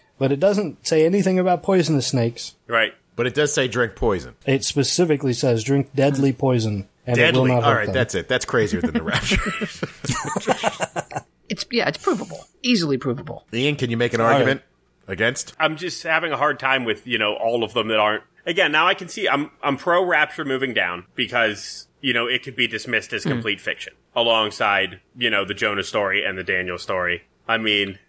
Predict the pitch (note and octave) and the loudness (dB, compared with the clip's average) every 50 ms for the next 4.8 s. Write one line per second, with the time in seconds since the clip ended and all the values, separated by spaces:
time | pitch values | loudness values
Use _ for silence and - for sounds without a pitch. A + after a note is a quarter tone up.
0 | _ - B2 C#3+ B2 B2 C3 C#3 - B2 B2 - - E3 E3 D3+ A2+ - - D#3+ | _ -12 -8 -4 -2 -2 -2 -2 -4 -6 -8 -4 -2 -2 -2 -2 -2 -4 -4 -4
1 | D3 A#2+ C3+ C3+ A#2+ G#2+ - _ _ - - C#3 C#3 C3+ A#2+ A2 B2+ A#2 A2 A2 | -2 0 0 0 -2 -2 -6 _ _ -8 -2 0 0 0 0 0 -2 -2 -2 -4
2 | A2 - _ _ - C3+ B2 A#2+ G#2 A2+ C3 C3+ C#3+ C#3 C3 B2 - - C3 - | -6 -8 _ _ -2 0 0 0 -2 -4 -8 -4 -2 -2 -2 -2 -4 -6 -8 -4
3 | - C3 B2 A#2+ A#2+ A#2+ A2+ A2 A#2 A2+ G#2+ - A#2+ G#2+ G#2 F#2 - A2 G2+ G2 | 0 0 2 2 2 0 0 0 0 -2 -2 0 -2 -2 -2 -2 -2 -2 0 0
4 | F#2+ F#2+ F#2 F#2 F#2+ F2+ F2 F2 E2+ - F2+ E2+ F2 F2+ - - | 0 -2 -2 -2 -2 -2 -2 -4 -8 -12 -14 -16 -16 -16 -16 -18